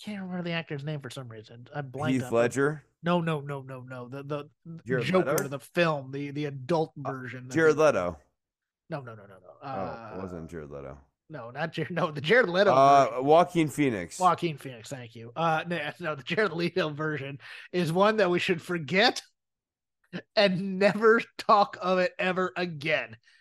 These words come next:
Speaker 1: <laughs> One of the single worst characterizations ever. Just, just a guy who, and a guy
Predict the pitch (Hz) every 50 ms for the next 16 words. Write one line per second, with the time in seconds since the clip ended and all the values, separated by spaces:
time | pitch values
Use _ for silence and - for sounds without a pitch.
0 | _ _ _ _ _ _ _ _ - 196 - - - 151 123 - - - - 170
1 | 190 156 170 - 185 180 170 170 170 160 - - - 185 170 170 160 147 160 160
2 | 156 156 147 147 147 147 143 - 143 131 131 131 143 - - 127 131 123 120 120
3 | 120 117 _ _ _ _ _ _ _ _ _ 214 214 196 - - - 202 190 -
4 | 190 170 156 170 165 165 160 156 175 170 - 175 180 180 180 175 151 135 165 175
5 | 175 180 180 170